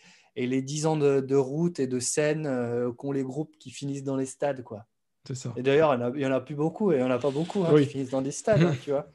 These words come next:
Speaker 2: En plus,
Speaker 1: Mais
Speaker 2: ouais.
Speaker 1: non, mais c'est vrai, quoi. À un moment, euh, faut, enfin, il y a, il y a un, il y a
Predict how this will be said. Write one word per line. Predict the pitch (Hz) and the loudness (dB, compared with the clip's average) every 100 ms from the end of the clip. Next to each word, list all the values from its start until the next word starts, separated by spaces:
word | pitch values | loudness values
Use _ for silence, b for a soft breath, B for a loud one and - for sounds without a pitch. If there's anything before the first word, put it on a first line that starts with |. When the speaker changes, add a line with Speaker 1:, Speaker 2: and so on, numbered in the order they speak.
| _ | _
Speaker 2:
En | 143 123 | -6 -4
plus, | 151 147 156 | 0 2 0
Speaker 1:
Mais | - _ - | -6 _ -4
Speaker 2:
ouais. | 127 120 _ _ _ _ _ | -4 -4 _ _ _ _ _
Speaker 1:
non, | 175 190 | 0 0
mais | 147 | 2
c'est | 180 | 2
vrai, | 190 240 | 2 0
quoi. | - 143 | 0 -2
À | 110 | -4
un | |
moment, | 131 151 196 202 | -4 -2 0 2
euh, | 147 131 | 2 -2
faut, | - 131 120 | -4 -6 -6
enfin, | 117 - 120 120 | -10 -10 -10 -10
il | |
y | 113 | -14
a, | 107 b b b b _ | -14 b b b b _
il | 123 | -2
y | |
a | 135 131 | 0 0
un, | |
il | 135 | -2
y | |
a | 127 117 107 | -2 -2 -4